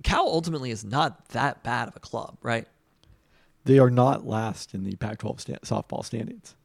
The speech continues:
Speaker 2: I'll tell you that much. So, I mean, yeah, I, I think as we talked about, I think they were receiving votes before this weekend. So it's probably much more a measure of, you know, what the,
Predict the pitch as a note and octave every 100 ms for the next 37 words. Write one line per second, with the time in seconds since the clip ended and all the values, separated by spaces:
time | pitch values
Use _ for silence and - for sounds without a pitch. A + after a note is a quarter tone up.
0 | _ _ _ - G2 G#2 G2+ G#2+ G#2+ -
1 | - _ _ _ _ _ _ _ _ _
2 | _ - - - - _ _ - _ _
3 | - C3 C3+ - - C3 D3+ B2 A2+ B2
4 | - - G#3+ A#2+ A#2+ A2+ A2 A2+ C3+ B2
5 | A#2+ E3+ F3+ D3 A2 G#2+ - A#2+ G2+ F#2
6 | G#2+ C3 - - - - _ _ - -
7 | - F#2+ - - A2 - B1+ B1 - _
8 | - - - A2 G#2 G2+ - C3 A#2+ A2
9 | G#2+ G#2+ A2+ - A#2 A2+ A2 G2 G#2 G#2
10 | G#2 G2 - - G2 - - _ - -
11 | _ _ G#2 F#2 F#2+ A2+ - G#2+ G2